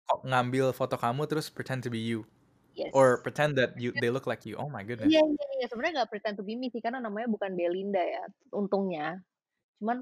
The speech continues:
Speaker 2: foto aku
Speaker 1: Oh,
Speaker 2: yang
Speaker 1: pretend to look
Speaker 2: dipakai.
Speaker 1: like you.
Speaker 2: Iya, foto aku dipakai. Dan maksudnya aku
Speaker 1: Ah.
Speaker 2: mungkin sekalian ngomong deh ya di sini, <laughs> bahwa aku tuh nggak pernah punya, eee, akun di dating app. Bukannya aku nggak, bukannya aku, eee,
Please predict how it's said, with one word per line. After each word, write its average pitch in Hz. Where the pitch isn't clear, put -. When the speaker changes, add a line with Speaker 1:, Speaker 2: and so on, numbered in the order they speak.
Speaker 2:
foto 202
aku 214
Speaker 1:
Oh, 196
Speaker 2:
yang -
Speaker 1:
pretend 139
to 120
look 127
Speaker 2:
dipakai. -
Speaker 1:
like 104
you. 101
Speaker 2:
Iya, 185
foto 170
aku 160
dipakai. 151
Dan 202
maksudnya 226
aku -
Speaker 1:
Ah. 214
Speaker 2:
mungkin 240
sekalian 196
ngomong 180
deh 202
ya -
di 190
sini, 196
<laughs> 226
bahwa 190
aku 233
tuh 240
nggak 185
pernah 175
punya, 180
eee, 180
akun 180
di 175
dating 208
app. 214
Bukannya 233
aku 247
nggak, 196
bukannya 202
aku, 196
eee, 180